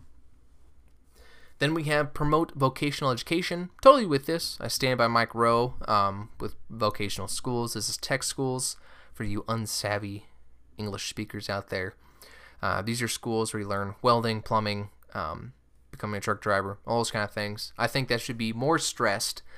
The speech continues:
than college itself, because an education like that, it's gonna be worthless. Y-, your little four-year degree in social justice won't mean diddly squat in three years as soon as you get a president or the political spectrum changes to a more conservative thing,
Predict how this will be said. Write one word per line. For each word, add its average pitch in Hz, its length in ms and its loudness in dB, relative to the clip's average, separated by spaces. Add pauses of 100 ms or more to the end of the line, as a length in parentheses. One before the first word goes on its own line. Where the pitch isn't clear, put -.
(120)
than 113 200 -2
college 127 520 4
itself, 113 520 0
because 107 260 -6
an 101 100 -6
education 117 520 -4
like 117 160 -6
that, 107 220 -2
it's - 120 -6
gonna 113 140 -6
be 107 180 -6
worthless. 104 640 -4 (340)
Y-, 139 220 -2
your 160 220 2
little 190 420 6 (380)
four-year 165 760 6
degree 139 420 2
in 131 100 2
social 131 460 2
justice 120 640 2
won't 139 320 4
mean 131 220 4
diddly 120 360 2
squat 104 640 6
in 107 120 -2
three 110 280 -2
years 98 460 -2
as 104 120 0
soon 104 200 0
as 101 100 -6
you 104 60 -8
get 101 100 -2
a 92 60 -2
president 98 500 0
or 98 60 -6
the 101 60 -2
political 110 400 -4
spectrum - 580 -2
changes 104 640 -4
to 110 120 -4
a 98 60 -4
more 104 180 0
conservative 104 640 -4
thing, 87 400 -6